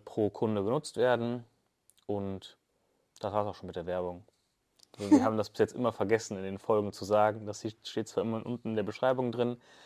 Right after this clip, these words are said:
Speaker 1: aber dann wisst ihr es jetzt direkt am Anfang. Dann können wir anfangen, oder?
Speaker 2: Auf geht's.
Speaker 1: So. Erster Stichpunkt, den ihr hier, äh, stehen habt, ist, ähm,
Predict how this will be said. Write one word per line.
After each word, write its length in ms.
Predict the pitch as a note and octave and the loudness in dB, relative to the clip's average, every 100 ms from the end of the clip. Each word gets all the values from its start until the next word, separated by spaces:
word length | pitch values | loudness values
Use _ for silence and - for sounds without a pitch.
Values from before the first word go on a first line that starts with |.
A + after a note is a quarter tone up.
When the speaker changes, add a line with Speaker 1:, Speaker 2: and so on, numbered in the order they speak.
| - | -2
Speaker 1:
aber 220 | A#2 A#2 | 6 8
dann 160 | A2 G2 | 8 6
wisst 180 | F#2+ - | -4 -6
ihr 40 | |
es 100 | - | -6
jetzt 240 | F#2 - F#2+ | -6 -4 -6
direkt 180 | E2 | -4
am 100 | F#2 | -4
Anfang. 440 | E2+ E2+ E2+ E2 F#2+ _ _ C3 - | -6 -8 -12 -12 -18 _ _ -14 -2
Dann 240 | G#2 G#2 | -2 0
können 160 | A#2+ A2+ | 0 2
wir 60 | |
anfangen, 340 | F#2 - F2 F2+ | 0 -4 -12 -4
oder? 260 | B2+ D#3 - _ _ - | -2 -2 -6 _ _ -6
Speaker 2:
Auf 200 | - - | -4 -2
geht's. 360 | C4+ B3 - - - - - - - - - - - - - | 2 2 2 -20 -20 -20 -20 -20 -20 -20 -20 -20 -20 -20 -6
Speaker 1:
So. 460 | G#2+ A#2 G#2+ F#2 F2+ - _ _ _ - _ _ - | 6 10 10 8 0 -16 _ _ _ -20 _ _ 4
Erster 540 | B2+ C#3 - C#3 C3+ | 8 8 8 8 8
Stichpunkt, 500 | B2+ C3 A#2+ - B2 | 6 2 2 2 2
den 100 | C3 | 4
ihr 140 | B2+ A#2+ | 4 2
hier, 580 | A2 A#2+ A#2+ A#2 A#2 A#2 | 2 4 6 6 4 4
äh, 320 | A2+ A2 A2 | 4 4 2
stehen 340 | - B2 A#2 | 2 4 4
habt, 220 | A#2 - | 2 0
ist, 380 | - A2+ - - | 0 0 0 0
ähm, 600 | A2+ G#2+ A2 A2 A2 A2 | 4 4 4 0 -2 -4